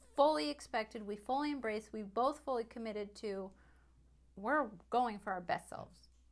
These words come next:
And we're going on this together. And, you know, I expect you to come along, you expect me to come along. It's not just sit back and, you know, stay in your current state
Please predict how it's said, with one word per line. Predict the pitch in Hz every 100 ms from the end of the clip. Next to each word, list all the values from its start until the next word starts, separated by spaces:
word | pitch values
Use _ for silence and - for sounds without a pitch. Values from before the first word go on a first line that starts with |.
| - 220
And | 214
we're | 202
going | 240 254 262
on | 226 214
this | 202
together. | - 208 247 269 254 254 - - -
And, | 226 214 214 202 - -
you | 214
know, | 196 202 220 - - - - - - - - - -
I | 185
expect | 208 208 220 202
you | 240
to | 233
come | 247 214
along, | 226 254 247
you | 226
expect | 233 226 196
me | 233 262
to |
come | 254 247
along. | 233 220 220 202
It's | 196 -
not | 220 220
just | 220 214 -
sit | 240 -
back | 226 226 196
and, | 208 208 208 175
you | 214
know, | 202 196 202 208 - - - - - - - _ _ -
stay | - - - 240 233 220 220 - _ -
in | - 220
your | 196
current | - 240 220 185
state | - 262 226 233 -